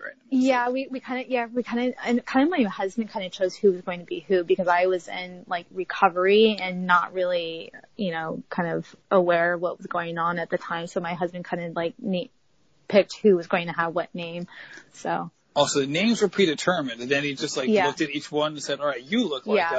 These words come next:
Speaker 1: a," yeah,
Speaker 2: Pretty
Speaker 1: right.
Speaker 2: much. Yeah.
Speaker 1: Oh, how funny. See, I,
Speaker 2: Yeah.
Speaker 1: my wife and I,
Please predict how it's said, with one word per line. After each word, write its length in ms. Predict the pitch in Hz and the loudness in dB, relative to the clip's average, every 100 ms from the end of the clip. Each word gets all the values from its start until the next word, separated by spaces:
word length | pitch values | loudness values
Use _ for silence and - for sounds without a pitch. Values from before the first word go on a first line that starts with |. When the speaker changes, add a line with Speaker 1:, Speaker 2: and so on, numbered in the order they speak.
| 135 | 0
Speaker 1:
a," 80 | 156 _ _ _ | -2 _ _ _
yeah, 140 | - 135 | -6 -4
Speaker 2:
Pretty 100 | 196 | -4
Speaker 1:
right. 260 | 175 170 | -4 -10
Speaker 2:
much. 180 | - - _ _ | -12 -20 _ _
Yeah. 340 | - 180 170 240 | -6 -4 -2 -2
Speaker 1:
Oh, 200 | 254 - _ _ | -2 -4 _ _
how 160 | - 127 | -8 -8
funny. 280 | - 131 120 - - | -2 -2 -2 -6 -6
See, 160 | - | 2
I, 100 | 151 151 165 | 2 2 -4
Speaker 2:
Yeah. 160 | 160 | -6
Speaker 1:
my 140 | 151 170 | 0 2
wife 280 | 156 214 196 | 4 2 -2
and 80 | |
I, 280 | 156 139 123 | -12 -12 -12